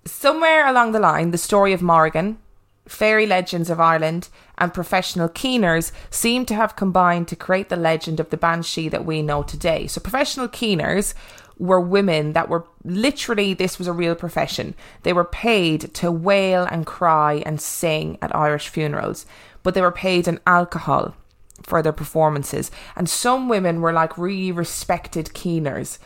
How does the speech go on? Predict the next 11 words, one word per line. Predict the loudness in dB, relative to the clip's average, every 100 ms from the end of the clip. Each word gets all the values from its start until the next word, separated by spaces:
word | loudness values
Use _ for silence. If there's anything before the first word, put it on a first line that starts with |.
| -10
so | -2
they | 2 4 4
would | 2
wail | 2 4 6 6 4
and | 2 -2
cry | -2 2 4 4
really | 2 0 0 0
well | 2 2 2
at | 0
a |
funeral. | -4 -2 -2 -2 -2 -4